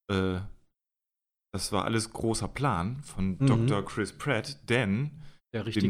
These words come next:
Speaker 1: den
Speaker 2: Präsident war die ganze Zeit auf der Erde.
Speaker 1: Genau, der war die ganze Zeit auf der Erde und den Präsidenten, den die von oben mitgenommen haben, das war der Klonpräsident.
Speaker 2: Mhm.
Speaker 1: Das heißt, die haben jetzt selber quasi den Klonpräsidenten installiert.
Speaker 2: Ja.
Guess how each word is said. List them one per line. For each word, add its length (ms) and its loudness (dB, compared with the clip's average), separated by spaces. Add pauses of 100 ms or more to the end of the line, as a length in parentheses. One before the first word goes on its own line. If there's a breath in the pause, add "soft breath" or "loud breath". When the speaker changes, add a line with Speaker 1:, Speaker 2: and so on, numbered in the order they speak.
Speaker 1:
den 20 0
Speaker 2:
Präsident 480 2
war 100 4
die 100 2
ganze 260 0
Zeit 260 -4
auf 120 -6
der 120 -2
Erde. 300 0
Speaker 1:
Genau, 320 2
der 140 -4
war 100 0
die 80 -2
ganze 280 -2
Zeit 220 0
auf 140 0
der 120 -2
Erde 260 0
und 200 -6
den 280 -2
Präsidenten, 560 0
den 160 -2
die 100 0
von 200 -6
oben 240 0
mitgenommen 440 0
haben, 200 -2
das 220 -2
war 100 2
der 100 -2
Klonpräsident. 840 2
Speaker 2:
Mhm. 60 -20
Speaker 1:
Das 220 -4
heißt, 260 -2
die 120 2
haben 140 0
jetzt 220 -4
selber 440 2
quasi 640 -2 (140)
den 120 -4
Klonpräsidenten 920 0
installiert. 640 -4 (200 loud breath)
Speaker 2:
Ja. 280 4